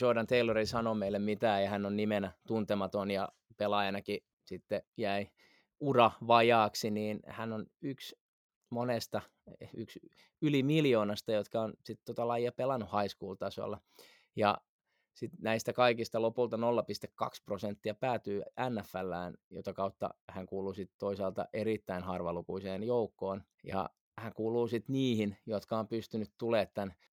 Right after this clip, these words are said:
tämmösen lihamyllyn läpi, miksikä me ollaan näitä jossain aiemmissa jaksoissa lanseerattukin tätä, miten se, miten se lopulta on, mitä sinne vaatii päästä, kun pullonkaula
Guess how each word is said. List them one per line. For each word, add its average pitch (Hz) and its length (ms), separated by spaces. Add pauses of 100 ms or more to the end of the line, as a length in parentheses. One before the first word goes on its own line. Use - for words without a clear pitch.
tämmösen 127 500
lihamyllyn 117 600
läpi, 117 380 (200)
miksikä 101 380
me 101 80
ollaan 101 280
näitä 104 240
jossain 104 320
aiemmissa 104 480
jaksoissa 104 440
lanseerattukin 110 880
tätä, 92 260 (520)
miten 95 300
se, 92 160 (880)
miten 110 240
se 107 80
lopulta 110 420
on, 113 120
mitä 101 180
sinne 98 240
vaatii 104 380
päästä, 110 500 (300)
kun 98 140
pullonkaula 101 680